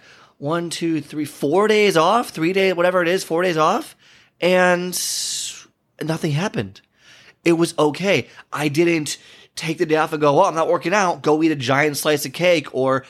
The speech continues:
"Wow, I didn't stop working out for three days. I guess I'm never gonna work out again." None of this stuff happened. It wasn't like I gained twenty pounds. I didn't lose twenty pounds. I didn't lose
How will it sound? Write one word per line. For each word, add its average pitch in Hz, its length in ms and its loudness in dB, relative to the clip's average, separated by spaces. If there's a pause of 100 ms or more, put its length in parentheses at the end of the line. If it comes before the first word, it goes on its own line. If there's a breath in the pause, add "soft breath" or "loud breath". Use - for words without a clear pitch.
(180 loud breath)
"Wow, 175 340 2
I 139 80 2
didn't 151 140 -4
stop 170 280 -2
working 160 200 0
out 175 140 0
for 147 80 0
three 151 200 -4
days. 185 240 2
I 113 100 -2
guess 135 200 -2
I'm 110 320 -4
never 113 260 0
gonna 135 200 -2
work 131 240 -4
out 127 160 -2
again." 123 380 -4 (300 loud breath)
None 180 280 2
of 262 60 2
this 208 120 4
stuff 165 220 0
happened. 165 340 -4
It 123 100 0
wasn't 151 280 0
like 151 280 0
I 135 120 2
gained 127 400 0
twenty 151 260 -4
pounds. 110 480 -4
I - 40 -2
didn't 135 200 2
lose 135 400 2
twenty 107 300 -2
pounds. 104 360 -4
I - 40 -4
didn't 117 200 -2
lose 127 220 0